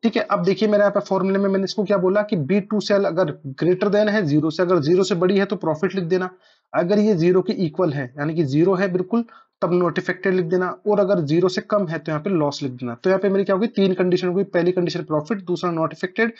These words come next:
तीसरा हो गई मेरी लॉस। अब मैं यहाँ पे एंटर प्रेस करूंगा। देखिए एंटर प्रेस करते क्या हुआ कि जो सेल मेरी ज़ीरो से बड़ी है तो उसके आगे मेरे लिखा गया ऑटोमेटिकली प्रॉफिट, और अगर मैं नीचे जाके इसे ड्रैग डाउन करूंगा ब्रेकडाउन करते ही देखिए, जहाँ पे ज़ीरो था, वहाँ पे आ गया not affected,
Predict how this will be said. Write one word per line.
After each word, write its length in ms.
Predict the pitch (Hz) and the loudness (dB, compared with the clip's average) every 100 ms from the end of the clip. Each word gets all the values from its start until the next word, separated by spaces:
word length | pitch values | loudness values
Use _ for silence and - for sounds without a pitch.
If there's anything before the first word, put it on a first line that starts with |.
| - - _ | -20 -20 _
तीसरा 260 | 185 185 170 | -2 0 -2
हो 60 | |
गई 80 | 156 | 0
मेरी 180 | 165 190 | -2 0
लॉस। 400 | 156 117 - - - | 0 0 -6 -12 -6
अब 60 | |
मैं 80 | 175 | -2
यहाँ 120 | 160 | -2
पे 120 | 151 175 | -2 -2
एंटर 300 | 147 131 143 | -2 -4 -4
प्रेस 160 | 147 | -4
करूंगा। 240 | - 151 156 | -4 -4 -4
देखिए 220 | 170 190 | -4 -4
एंटर 260 | 185 175 175 | -4 -4 -2
प्रेस 180 | 190 185 | -4 -2
करते 260 | 185 - | -4 -4
क्या 140 | 185 185 | -2 0
हुआ 120 | 214 233 _ _ _ _ | 0 -4 _ _ _ _
कि 80 | 208 | -2
जो 280 | 160 147 208 | 0 0 0
सेल 260 | 196 196 185 | 2 2 2
मेरी 320 | 175 165 156 - - | 2 2 0 -4 -10
ज़ीरो 280 | 131 170 190 | 0 2 2
से 140 | 185 | 2
बड़ी 240 | 160 170 180 | 0 2 2
है 120 | 202 | 0
तो 140 | 202 | 0
उसके 200 | 185 185 180 | -2 0 0
आगे 200 | 156 156 | 0 -2
मेरे 180 | 156 | 0
लिखा 220 | 151 147 147 | -2 -2 -2
गया 120 | 151 | -4
ऑटोमेटिकली 380 | 147 151 156 156 | -2 -4 -2 -4
प्रॉफिट, 420 | 156 147 247 - _ _ _ _ | -2 -2 -2 -6 _ _ _ _
और 140 | 185 175 | -2 0
अगर 220 | 151 156 | 0 -2
मैं 140 | 156 | -2
नीचे 200 | 156 156 | -2 -2
जाके 220 | 147 139 | -4 -4
इसे 160 | 147 190 | -4 -4
ड्रैग 220 | 165 160 | 0 -2
डाउन 220 | 143 151 160 | 0 -2 0
करूंगा 360 | 147 143 190 240 _ _ _ _ _ | -2 -2 -2 -4 _ _ _ _ _
ब्रेकडाउन 420 | 151 165 160 180 | -2 0 2 0
करते 260 | 180 165 175 | 0 0 0
ही 60 | 175 | 0
देखिए, 320 | 170 - 208 | 0 -2 -4
जहाँ 260 | 156 208 | -2 -2
पे 140 | 156 185 | 0 0
ज़ीरो 300 | 143 156 180 202 | 2 2 2 0
था, 40 | |
वहाँ 180 | 190 165 | 0 0
पे 120 | 165 | 0
आ 40 | |
गया 140 | 151 156 | 0 0
not 200 | 151 151 | -2 -4
affected, 360 | 160 185 220 | -10 -6 -4